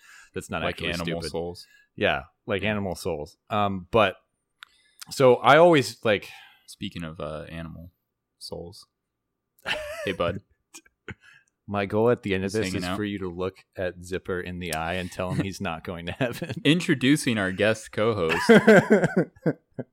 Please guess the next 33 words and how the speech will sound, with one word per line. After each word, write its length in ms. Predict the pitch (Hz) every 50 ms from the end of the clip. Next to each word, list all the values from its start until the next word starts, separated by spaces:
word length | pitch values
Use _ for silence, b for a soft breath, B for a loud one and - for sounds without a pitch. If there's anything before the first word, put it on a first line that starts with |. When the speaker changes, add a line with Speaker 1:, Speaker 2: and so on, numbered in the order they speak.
| _ _ _ _ _ _ _ - - _ _ _ _ - _ _ _ _ _ _ _ _ - B B B B B B B B B B _ _ -
Speaker 2:
You 80 | 110
just 160 | 123 135 139
gonna 160 | - 156 135 117
sit 260 | - - 117 - -
there, 160 | 160 160 165
bud? 260 | 165 170 170 - 170 -
Okay. 300 | 160 90 - - 90 87 92 _ _ -
Speaker 1:
You 60 | 107
don't 40 | 110
Speaker 2:
Well, 40 | 110
Speaker 1:
have 140 | 113 113 104
anything 260 | 107 104 98 - 104
to 80 | 95 90
say 160 | - 90 87
for 120 | 85 -
yourself? 420 | 101 92 - - 104 104 104 - _
Speaker 2:
he's 220 | - - 101 95 -
hanging 260 | 110 104 98 90 85
out, 220 | 87 98 104 -
I 100 | - 80
guess. 400 | 78 80 85 98 95 - - - - _ _ - -
Speaker 1:
Yeah, 140 | 95 98
why 120 | 98 90 82
not? 220 | 82 82 80 80 _ _ _ _ _ _ _ _ _ _ _ _ _ _ _ _ _ _ _ _ _ _ _ _ _ _ -
I 100 | 107 113
was 260 | 123 139 139 120 98
raised 340 | 117 117 113 113 107 101 -
in 60 | 107
a 60 | 104
very 240 | 98 110 107 101 101
Christian 540 | - - - 107 95 - - - 104 104 107
conservative 760 | - - 101 95 - - 104 98 95 98 104 101 101 92 -
background. 640 | - 87 85 85 - - 117 110 110 117 117 107